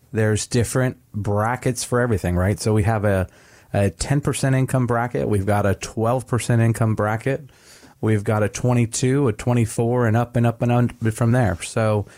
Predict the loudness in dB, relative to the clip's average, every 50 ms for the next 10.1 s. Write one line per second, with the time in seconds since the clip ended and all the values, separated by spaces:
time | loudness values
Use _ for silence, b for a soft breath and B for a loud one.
0 | B B B B B B B B B B _ _ _ -2 -2 0 2 2 2 0
1 | 0 0 -2 0 2 2 2 2 2 2 2 2 2 2 2 2 0 0 2 2
2 | 2 2 2 2 2 2 2 2 2 0 -2 0 -2 0 0 0 0 0 0 0
3 | 0 0 0 -2 -2 0 2 0 0 0 0 0 2 2 0 0 -2 -6 -4 -2
4 | -2 -2 -2 -4 -2 -2 0 0 0 0 -2 -4 -6 -8 -10 _ _ _ _ B
5 | B B B B B B B B B B _ _ -14 -12 -8 -4 -2 0 0 2
6 | 2 0 0 -2 -2 -4 -2 0 2 2 2 2 0 0 0 -2 -4 _ _ -4
7 | -2 0 0 2 0 0 0 0 0 0 2 0 0 0 0 -2 0 0 0 0
8 | 0 0 0 2 2 2 2 2 2 2 0 0 0 -2 -2 0 -2 -6 -4 -2
9 | -2 0 0 0 -2 -2 -2 0 -2 0 -2 -2 -2 -4 -4 -4 -8 -6 -6 -6
10 | -6 -8